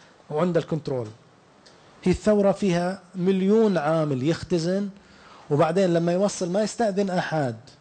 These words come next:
لا يستأذن الإمام الخميني ولا يستأذن الإمام السجاد ولا يستأذن أحد. الثورة ما تستأذن.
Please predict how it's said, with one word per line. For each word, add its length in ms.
لا 120
يستأذن 400
الإمام 420
الخميني 680
ولا 180
يستأذن 420
الإمام 300
السجاد 480
ولا 100
يستأذن 380
أحد. 260
الثورة 260
ما 140
تستأذن. 600